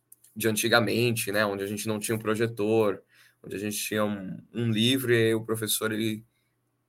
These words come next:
narrava histórias. É, a forma que o pai pode contar pro filho também, né?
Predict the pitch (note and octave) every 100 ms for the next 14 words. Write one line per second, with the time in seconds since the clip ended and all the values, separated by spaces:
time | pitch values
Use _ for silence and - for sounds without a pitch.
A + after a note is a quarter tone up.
0 | _ - A2 G#2+ A2 G#2+ A2 G#2 F#2 -
1 | _ _ _ - - G2+ G2+ G2+ F#2+ F2
2 | - - _ _ _ - G#2 G#2 G2+ G2+
3 | G2 F#2 G#2 G#2+ A#2+ C3 C3+ C3 A#2+ A#2
4 | A#2+ B2 A#2+ A#2+ A#2 - A2+ A2+ A#2 A#2
5 | - A#2 A2+ A2+ G2+ G2 G#2 G2 G#2+